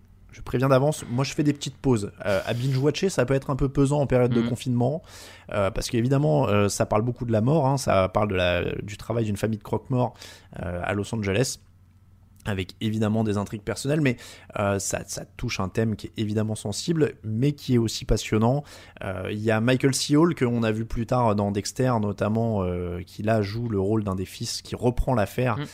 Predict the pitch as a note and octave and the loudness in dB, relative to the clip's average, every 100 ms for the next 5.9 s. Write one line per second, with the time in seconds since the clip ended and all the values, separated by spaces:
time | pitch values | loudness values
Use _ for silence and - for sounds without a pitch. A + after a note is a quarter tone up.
0 | - - - F#2+ F#2 F#2+ - - F#2 - | -18 -20 -14 -10 -8 -8 -8 -10 -8 -6
1 | G#2+ - E2 G2+ F#2+ - - - G2+ - | -6 -8 -14 -10 -10 -10 -20 -18 -14 -6
2 | A2 - G#2 G#2+ A#2 D3 A#2 G2 B2+ A#2 | -6 -2 0 0 4 4 4 4 4 4
3 | G#2+ C3 B2+ G#2 G2 - G#2 G2+ F#2+ - | 2 2 2 2 -2 -4 -4 -2 -4 -4
4 | G#2 C#3 B2 - F#2+ G2+ A2 A2+ A2 - | 0 0 0 -4 -6 -2 -2 -2 -4 -6
5 | - - - G#2+ F#2+ G2 - C#3 | -8 -12 -10 -6 -6 -6 -6 -8